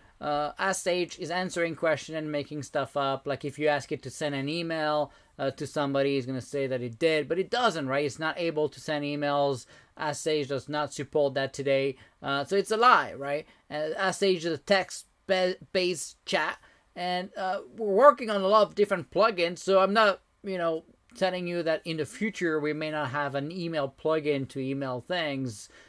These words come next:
to people, but right now that's not a capability we have. So as always, trust but verify, look at the answers you're getting and try to make sure this actually makes sense.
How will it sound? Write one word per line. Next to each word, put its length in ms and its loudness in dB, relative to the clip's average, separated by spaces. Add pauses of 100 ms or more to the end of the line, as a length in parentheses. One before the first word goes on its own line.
(140)
to 160 -4
people, 380 0
but 160 0
right 260 2
now 300 -2 (240)
that's 260 -4
not 220 0
a 40 -2
capability 640 -2
we 140 -8
have. 240 -12 (920)
So 220 -2
as 180 6
always, 540 6 (200)
trust 440 2
but 100 0
verify, 760 4 (360)
look 300 0
at 200 2
the 200 0
answers 400 -2
you're 80 -8
getting 340 0
and 160 -6
try 160 2
to 160 -6
make 160 -2
sure 240 -2
this 240 -2
actually 320 -4
makes 240 -10
sense. 440 -16